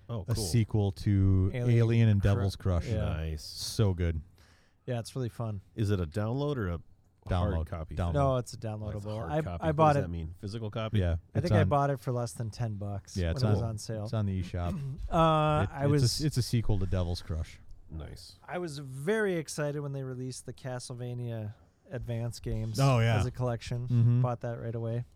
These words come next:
Speaker 2: Yeah, that was super cool.
Speaker 3: On the
Speaker 2: Klaus and I
Speaker 3: Switch.
Speaker 2: spent an, a night playing through, uh, Aria of Sorrow.
Speaker 3: Um, and I got an oled Switch.
Speaker 2: Yeah.
Speaker 3: And I'm really happy with it.
Speaker 2: <laughs> Right on. It's,
Speaker 3: I
Speaker 2: it's
Speaker 3: like
Speaker 2: sweet,
Speaker 3: it a
Speaker 2: right?
Speaker 3: lot. Yeah.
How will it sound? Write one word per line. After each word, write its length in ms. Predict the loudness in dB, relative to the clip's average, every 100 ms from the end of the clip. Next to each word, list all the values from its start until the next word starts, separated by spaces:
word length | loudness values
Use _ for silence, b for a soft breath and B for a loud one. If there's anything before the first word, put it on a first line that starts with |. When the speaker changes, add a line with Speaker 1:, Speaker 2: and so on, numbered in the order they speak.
| _
Speaker 2:
Yeah, 220 | -2 0
that 120 | 0
was 100 | -2
super 260 | -2 -4 -4
cool. 280 | -2 -2 -2
Speaker 3:
On 40 |
the 60 | 0
Speaker 2:
Klaus 260 | 0 0
and 100 | 0
I 40 | 0
Speaker 3:
Switch. 160 | 0
Speaker 2:
spent 260 | 0 -2 0
an, 180 | -4 -4 -8
a 40 | -4
night 300 | -2 -2 -4
playing 440 | -4 0 0 0 -4 _
through, 320 | -6 -2 0
uh, 160 | 0 -2
Aria 320 | -2 -2 0
of 80 | -2
Sorrow. 400 | -4 -2 0 -2 -4 -10
Speaker 3:
Um, 640 | -6 -4 -2 -2 -2 -4 -8 b b b b b _ _ _ _ -20 -20 b b _ _ _ _
and 100 | -4
I 60 | -2
got 140 | -2
an 80 | 0
oled 340 | 0 0 -2
Switch. 500 | -4 -6 -6 -6 -12 -16 -18 -4
Speaker 2:
Yeah. 200 | 0 2
Speaker 3:
And 100 | 6 8
I'm 80 | 8
really 180 | 6 4
happy 300 | 4 0 2
with 200 | 4 6
it. 60 | 6
Speaker 2:
<laughs> 180 | 4
Right 20 | 2
on. 180 | 2 2
It's, 320 | 0 -4 -4
Speaker 3:
I 60 | -2
Speaker 2:
it's 80 | 2
Speaker 3:
like 160 | 4
Speaker 2:
sweet, 120 | 6 4
Speaker 3:
it 40 |
a 20 |
Speaker 2:
right? 80 | 6
Speaker 3:
lot. 320 | 4 4 0 -2
Yeah. 340 | -2 2 2